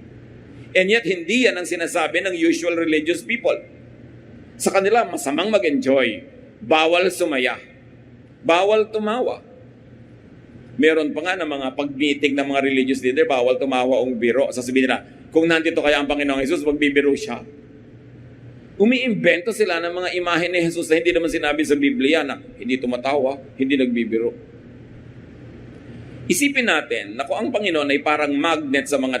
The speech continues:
tao, sa lahat ng uri ng tao,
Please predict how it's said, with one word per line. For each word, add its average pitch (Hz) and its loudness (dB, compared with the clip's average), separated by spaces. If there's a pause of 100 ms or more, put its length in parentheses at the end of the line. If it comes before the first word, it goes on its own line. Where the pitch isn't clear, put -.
tao, 104 -2 (800)
sa 143 2
lahat 196 0
ng 196 -2
uri 165 4
ng 143 -2
tao, 117 -2